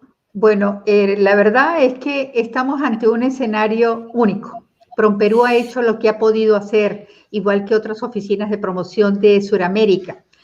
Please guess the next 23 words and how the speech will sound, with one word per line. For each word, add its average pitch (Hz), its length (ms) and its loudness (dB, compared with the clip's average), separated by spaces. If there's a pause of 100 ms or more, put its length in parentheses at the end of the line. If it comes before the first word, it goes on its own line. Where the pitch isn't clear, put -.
(280)
Cuando 214 200 2
empieza 320 320 0
la 339 120 2
pandemia, 269 800 -2
todo 294 260 0
el 285 60 -4
mundo 285 280 -4
se 285 120 -6
imaginaba 226 720 -2
que 220 280 4
era 247 180 0
un 247 280 0
tema 247 400 0
que 208 480 0
iba 269 180 0
a 294 40 -4
pasar 294 300 -4
pronto, 370 540 -2 (260)
tres 226 180 -4
meses, 294 580 -2
cuatro 254 260 -4
meses. 277 400 -4 (360)
Nadie 262 760 2